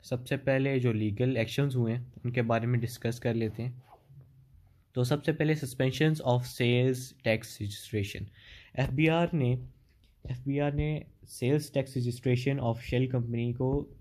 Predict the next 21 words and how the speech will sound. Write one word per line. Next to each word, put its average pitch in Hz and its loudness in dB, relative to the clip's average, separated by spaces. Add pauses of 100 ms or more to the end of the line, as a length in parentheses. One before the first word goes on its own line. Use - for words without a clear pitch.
(140)
सस्पेंड 117 -2
कर 101 0
दिया, 98 -2 (640)
ये 127 4
एलिगेशन 131 4
लगाते 127 0
हुए 135 0
कि 131 -2 (160)
इन्होंने 135 -2
टैक्स 127 -6
फ्रॉड 107 0
किया 98 -2
है। 98 -2 (1200)
So, 120 2 (460)
टैक्स 127 0
फ्रॉड 135 4
क्या 147 2
था, 151 -2
वो 127 2
हम 123 0
आगे 120 0